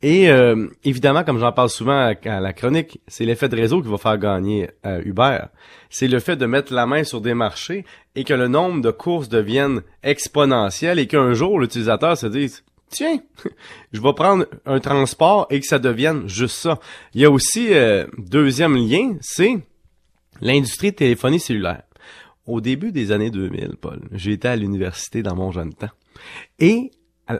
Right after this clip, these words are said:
à, au millénaire, on nous montrait des états financiers de compagnies de cellulaire.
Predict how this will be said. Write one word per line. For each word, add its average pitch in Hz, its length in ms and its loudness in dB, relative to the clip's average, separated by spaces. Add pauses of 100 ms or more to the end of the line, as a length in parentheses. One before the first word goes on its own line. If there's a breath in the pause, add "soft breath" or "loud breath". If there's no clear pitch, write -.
à, 101 220 -6
au 147 100 0
millénaire, 160 680 2
on 123 100 0
nous 131 80 2
montrait 143 320 0
des 127 160 -2
états 131 160 -4
financiers 107 520 -6
de 120 120 -6
compagnies 104 400 -4
de - 60 -14
cellulaire. 92 480 -6